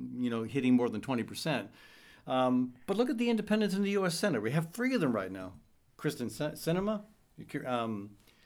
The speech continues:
uh, Angus King from Maine, uh, Bernie Sanders from Vermont. And then if you look at the list of other, uh, other,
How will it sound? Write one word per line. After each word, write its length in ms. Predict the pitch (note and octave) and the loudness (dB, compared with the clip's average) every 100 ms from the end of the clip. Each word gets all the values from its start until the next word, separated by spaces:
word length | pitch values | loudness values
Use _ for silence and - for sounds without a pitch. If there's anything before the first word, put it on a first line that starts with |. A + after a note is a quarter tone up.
| _ _ | _ _
uh, 40 | A2 | -10
Angus 360 | G#2+ C3+ C3 B2+ | -2 2 2 0
King 300 | - D3+ E3+ | 2 4 4
from 180 | C#3+ A#2+ | 2 4
Maine, 460 | B2 D3 G3 G3+ - - - - - | 4 4 0 -4 -12 -14 -14 -14 -10
uh, 220 | A2 G#2+ | -8 -8
Bernie 260 | G2+ C#3+ C#3 | 0 2 4
Sanders 360 | D#3 D3+ D#3+ | 4 2 2
from 140 | E3 B2 | 2 2
Vermont. 480 | A#2 A2 A#2+ D3+ D#3 | 0 0 0 -2 -4
And 200 | C#3 D3 | -2 2
then 100 | D#3+ | 4
if 80 | E3 | 4
you 100 | E3+ | 2
look 140 | A3 | 0
at 80 | A#3 | 0
the 80 | F3 | 0
list 340 | D3+ F3+ F3+ | 2 0 0
of 180 | C3+ B2+ | -4 -2
other, 380 | D3 D#3+ D#3+ D#3 D3+ - - _ - | -2 0 2 0 -4 -16 -20 _ -6
uh, 300 | B2+ B2 B2 - - - _ | 0 0 -2 -8 -20 -20 _
other, 460 | D3 D3+ D3 B2+ | 0 2 2 0